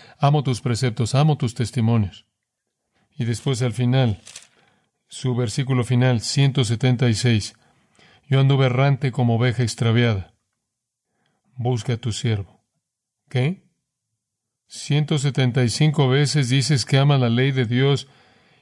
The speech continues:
y terminas diciendo, "Anduve errante como oveja extraviada"? Esta es la realidad. Todos nosotros necesitamos estar en un lugar en donde el pecado es confrontado. Y queremos estar ahí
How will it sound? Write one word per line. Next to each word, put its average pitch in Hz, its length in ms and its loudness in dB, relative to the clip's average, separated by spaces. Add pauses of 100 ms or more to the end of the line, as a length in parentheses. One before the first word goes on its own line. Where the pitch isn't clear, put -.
(120)
y 123 440 -2
terminas 135 480 2
diciendo, 131 640 2 (380)
"Anduve 135 320 2
errante 131 420 0
como 117 300 0
oveja 120 260 0
extraviada"? 139 720 0 (140)
Esta 123 320 0
es - 500 -4
la 120 160 2
realidad. 107 560 2 (920)
Todos 160 280 0
nosotros 147 500 0
necesitamos 127 640 2
estar 135 300 0
en 131 100 2
un 131 100 4
lugar 127 360 2
en 131 100 0
donde 117 240 0
el 110 100 -2
pecado 135 720 -2
es 120 320 -2
confrontado. 110 760 -2 (1800)
Y 120 120 -6
queremos 131 520 0
estar 113 300 -2
ahí 113 320 2